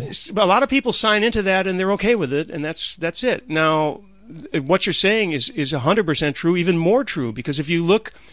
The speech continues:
they keep adding stuff so that you can look at, for example, every place you've been in the last month,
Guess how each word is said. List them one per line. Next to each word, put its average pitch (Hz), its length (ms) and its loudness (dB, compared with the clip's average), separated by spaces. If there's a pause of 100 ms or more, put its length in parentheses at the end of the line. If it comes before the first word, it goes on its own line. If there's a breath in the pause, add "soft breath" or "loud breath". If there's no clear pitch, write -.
(200 loud breath)
they 170 100 2
keep 208 240 -2
adding 190 320 2
stuff - 480 -4 (440 soft breath)
so 160 240 2
that 160 180 2
you 156 140 0
can 156 240 0
look 175 260 2
at, 156 220 -2
for 151 180 -6
example, 147 640 -4 (400 soft breath)
every 185 180 4
place 196 380 2
you've 143 260 -2
been 190 220 4
in 143 100 0
the 131 60 -4
last 143 340 0
month, 151 460 -2